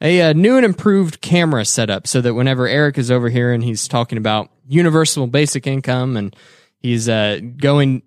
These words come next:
digging down deep, then we can have a camera set right up on him and you can really, really get into the show. So <laughs> if you wanna, if you wanna help support that, then, then, uh,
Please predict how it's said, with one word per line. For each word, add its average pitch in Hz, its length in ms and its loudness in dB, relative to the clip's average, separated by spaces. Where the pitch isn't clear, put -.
digging 156 300 2
down 127 300 0
deep, 131 260 0
then 127 100 -6
we 135 120 -4
can 127 120 -8
have 117 140 -4
a 110 60 -10
camera 131 340 -4
set 117 260 -4
right 117 220 -4
up 117 160 -8
on 110 160 -8
him 117 240 -6
and 107 100 -8
you 110 120 -8
can 104 160 -8
really, 110 320 -4
really 156 240 2
get 143 140 0
into 139 280 0
the 120 100 -2
show. 104 360 -2
So 101 340 -4
<laughs> - 280 -20
if 160 720 0
you 202 140 4
wanna, 202 200 2
if 208 120 0
you 254 100 2
wanna 240 180 2
help 226 200 0
support 185 400 0
that, 147 240 0
then, 131 560 0
then, 143 260 0
uh, 117 280 -2